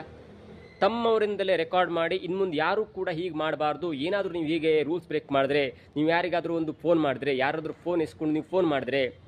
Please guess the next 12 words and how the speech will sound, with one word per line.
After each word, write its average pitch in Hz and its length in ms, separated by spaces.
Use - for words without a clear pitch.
ನಿಮ್ಮ 170 160
ಸಂಬಂಧಿಕರಿಗೋ, 139 680
ನಿಮ್ಮ, 170 260
ಆ, 147 420
ಅಣ್ಣ 147 160
ತಮ್ಮಂದಿರಿಗೋ, 139 500
ಅಥವಾ 143 140
ನಿಮ್ಮ 160 180
ತಾಯಿಗೋ, 143 580
ನಿಮ್ಮ 139 220
ತಂದೆಗೋ 143 640
ಏನಾದರೂ 156 500